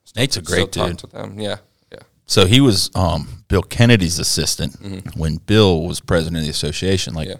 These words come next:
Speaker 1: Bill came on the board about the time I got hired, so it was kinda like we were the new guys.
Speaker 2: Mm.
Speaker 1: So it was kinda cool to have that relationship, and that's why, I mean, I'll always have a special place in, in my memories for Chichessie. I
Speaker 2: Yeah.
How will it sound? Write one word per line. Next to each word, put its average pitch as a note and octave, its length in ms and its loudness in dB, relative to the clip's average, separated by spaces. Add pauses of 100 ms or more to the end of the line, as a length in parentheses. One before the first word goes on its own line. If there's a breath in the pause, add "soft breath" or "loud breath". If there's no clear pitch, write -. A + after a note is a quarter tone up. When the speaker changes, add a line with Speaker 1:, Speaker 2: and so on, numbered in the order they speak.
(640 soft breath)
Speaker 1:
Bill A#2+ 220 4
came F#2 240 0
on E2 140 -2
the D2 60 -6
board E2+ 360 -2
about D#2+ 220 -4
the F#2 80 -10
time E2 220 -4
I D#2 120 -6
got D2+ 180 -6
hired, D#2 400 -4
so - 100 -4
it D2+ 60 -6
was - 120 -8
kinda F2 280 -4
like E2 220 -6
we E2+ 100 -4
were E2 80 -6
the D#2+ 140 -10
new D#2+ 200 -10
guys. - 400 -12
Speaker 2:
Mm. - 140 -20 (160)
Speaker 1:
So - 160 -6
it - 20 -4
was A#1 100 -4
kinda F2 240 0
cool F#2 240 -2
to E2 60 -4
have E2+ 200 -4
that E2 120 -4
relationship, D#2+ 680 -6
and D2 100 -6
that's E2 220 -4
why, D2 240 -4 (480 soft breath)
I F2 60 -6
mean, E2 160 4
I'll F2 180 8
always D#2+ 300 4
have - 120 -6
a - 40 -6
special D2+ 340 -6
place - 280 -6 (800 soft breath)
in, F2 120 -4 (100)
in D#2 260 -2
my F2 220 0
memories D#2 440 -2
for D#2 420 -4
Chichessie. - 640 -2
I - 40 -12
Speaker 2:
Yeah. - 60 -6